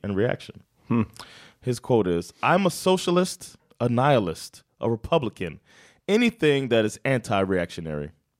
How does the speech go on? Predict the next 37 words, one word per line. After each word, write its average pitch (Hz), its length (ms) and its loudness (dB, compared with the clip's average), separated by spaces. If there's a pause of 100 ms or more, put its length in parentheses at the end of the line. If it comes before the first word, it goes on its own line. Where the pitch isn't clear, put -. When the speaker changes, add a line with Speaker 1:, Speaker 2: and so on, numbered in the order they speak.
(200)
Speaker 1:
I 120 100 4
want 156 260 0
to 147 60 -12
turn 120 340 -2
everything 131 400 0
upside 117 400 0
down 92 360 -4 (260)
to 113 120 -6
see 180 340 0
what 135 320 0
lies 110 300 0
beneath. 87 420 -6 (380)
Speaker 2:
Mm. 95 180 -12 (140)
Speaker 1:
I 123 100 2
believe 147 380 4
we 127 120 4
are 110 100 4
so 156 260 0
webbed, 101 400 0
so - 240 -2
horribly 151 760 -2 (240)
regimented 98 600 0
that 87 140 0
no 117 280 2
spring 139 440 -2
cleaning 120 360 -6
is 113 140 -10
possible. 76 600 -10 (220)
Everything 147 540 2
must 123 240 -2
be 117 120 -2
burned, 165 680 2 (320)
blown 143 380 4
to 170 120 0
bits, 127 580 -2 (220)
and 127 180 -2
then 120 360 0